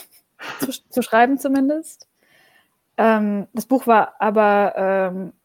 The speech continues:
auch die, mm, glaub ich, ge-, gesündere Aufgabe. Also das hat, ähm, sich die meiste Zeit nach einer sehr sinnvollen Tätigkeit angefühlt und bei, und Twitter ist mehr so zum, äh, sich ablenken von der sinnvollen Tätigkeit.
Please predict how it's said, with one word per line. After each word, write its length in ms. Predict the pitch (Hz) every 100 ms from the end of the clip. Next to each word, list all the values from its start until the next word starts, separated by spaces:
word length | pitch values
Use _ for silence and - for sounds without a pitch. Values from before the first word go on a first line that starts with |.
| _
auch 680 | - - 196 190 - - - _ _ _ _ _ 233 -
die, 760 | 214 208 190 190 190 190 190 - _ -
mm, 500 | 202 196 196 190 196 -
glaub 160 | 196 202
ich, 180 | -
ge-, 200 | - 196 -
gesündere 840 | 185 180 208 202 202 196 220 196
Aufgabe. 520 | - 220 - 240 254 277 _ _ _ _ _ _
Also 240 | 208 190
das 220 | 196 202 -
hat, 300 | 208 - -
ähm, 480 | 196 190 196 196 202
sich 320 | 214 202 -
die 100 | 214
meiste 340 | 208 202 208
Zeit 260 | 202 202 -
nach 120 | 190
einer 160 | 208 190
sehr 180 | 202
sinnvollen 440 | 190 220 226 214 202
Tätigkeit 500 | 220 226 - 196 190
angefühlt 560 | 170 196 - 214 202
und 300 | 202 180 -
bei, 320 | - 180 190 190 - - - - _ _ _
und 140 | - 196
Twitter 280 | 233 226 220
ist 120 | 202
mehr 160 | 202
so 140 | 208 202
zum, 480 | - 202 202 196 -
äh, 400 | 185 190 185 180
sich 200 | 185 -
ablenken 440 | 185 196 185 202
von 240 | - 190
der 120 | 180 185
sinnvollen 480 | 185 202 208 190
Tätigkeit. 680 | - 185 190 - - 196 226